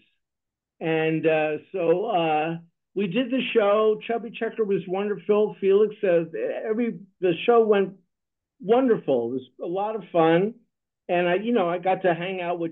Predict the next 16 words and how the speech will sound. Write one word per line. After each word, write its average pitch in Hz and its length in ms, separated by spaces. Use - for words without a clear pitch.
Chubby. 180 500
Uh, 180 280
and 214 260
then 226 200
the 220 120
next 233 360
morning 180 760
in 180 160
the 180 100
lobby 175 520
of 143 140
the 143 140
hotel, 165 800
everybody's 175 560
checking 170 400
out. 175 360